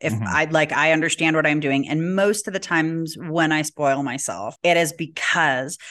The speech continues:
Speaker 1: I either don't have any interest in actually watching the thing, like I did with the Red Wedding.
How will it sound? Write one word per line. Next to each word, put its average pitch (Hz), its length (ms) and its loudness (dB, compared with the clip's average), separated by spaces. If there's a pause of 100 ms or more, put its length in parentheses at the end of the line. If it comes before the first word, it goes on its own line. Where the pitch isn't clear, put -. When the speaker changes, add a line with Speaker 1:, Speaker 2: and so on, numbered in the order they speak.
(220)
Speaker 1:
I 156 300 4
either 156 540 4
don't 175 280 2
have 170 320 0
any 165 220 0
interest 165 420 -4
in 160 80 -2
actually 151 360 0
watching 170 580 -2
the 190 120 2
thing, 196 300 2
like 165 220 2
I 151 80 2
did 143 140 2
with 156 200 -4
the 302 100 6
Red 175 240 6
Wedding. 147 340 2